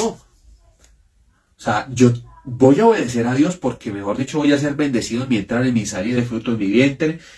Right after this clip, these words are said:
el fruto de la, de las bestias, el, mejor dicho, el, toda cosa que yo haga me va a ir más que bien, ¿cierto? Pero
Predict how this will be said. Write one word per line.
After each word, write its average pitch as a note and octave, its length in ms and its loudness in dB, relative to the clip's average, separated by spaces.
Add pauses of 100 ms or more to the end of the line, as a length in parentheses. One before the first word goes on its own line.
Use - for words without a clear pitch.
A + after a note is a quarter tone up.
(140)
el A#2 120 -2
fruto A#2 300 0
de A#2+ 80 6
la, A2 140 2
de G#2+ 180 -2
las F#2 180 -4
bestias, D3 480 0
el, G#2 200 -8 (100)
mejor A#2 380 0
dicho, F3+ 260 -4
el, F#2+ 180 -6 (680)
toda G#3 300 4
cosa A3 280 -4
que D3 120 -4
yo C#3 140 2
haga G#3 300 0 (260)
me G2 140 -8
va - 100 -4
a - 40 -6
ir - 180 -18 (340)
más A#2 560 -4
que F#2 160 -10
bien, D#2+ 240 -8 (260)
¿cierto? - 460 -6 (800)
Pero F#3+ 500 4